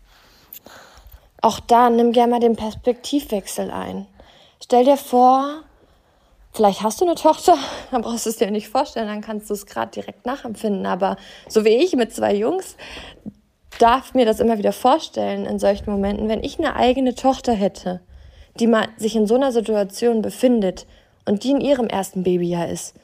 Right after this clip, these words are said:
und die mit ihren Sorgen und Selbstzweifeln zu mir kommt.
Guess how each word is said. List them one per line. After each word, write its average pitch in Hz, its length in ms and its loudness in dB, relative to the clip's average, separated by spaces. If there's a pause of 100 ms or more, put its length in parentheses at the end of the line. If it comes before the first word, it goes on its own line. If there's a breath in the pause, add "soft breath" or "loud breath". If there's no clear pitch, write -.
(240 soft breath)
und 214 180 -4
die 262 80 2
mit 247 140 2
ihren 196 200 0
Sorgen 208 380 4
und 180 160 -4
Selbstzweifeln 190 640 -2
zu - 160 -8
mir 220 180 0
kommt. 90 460 -10